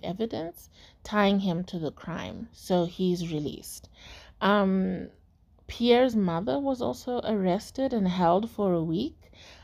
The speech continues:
um, but then she was eventually released as well, um, because there wasn't enough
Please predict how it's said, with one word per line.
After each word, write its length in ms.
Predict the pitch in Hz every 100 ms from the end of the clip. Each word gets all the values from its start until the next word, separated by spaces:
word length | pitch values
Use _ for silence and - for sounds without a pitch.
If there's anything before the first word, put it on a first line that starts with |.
| - -
um, 480 | 185 175 170 160 208
but 180 | 180
then 160 | 180 185
she 140 | 185
was 400 | 180 170 170 220 _
eventually 960 | 180 180 160 165 - 160 151 123 92 220 _ _ _ _ - 190
released 540 | 185 175 165 156 - -
as 200 | 175 165
well, 460 | 156 151 92 82 - - - - - - -
um, 460 | 196 190 190 185
because 320 | 180 190 208 190
there 100 | 175
wasn't 320 | 180 185 180
enough 300 | 175 156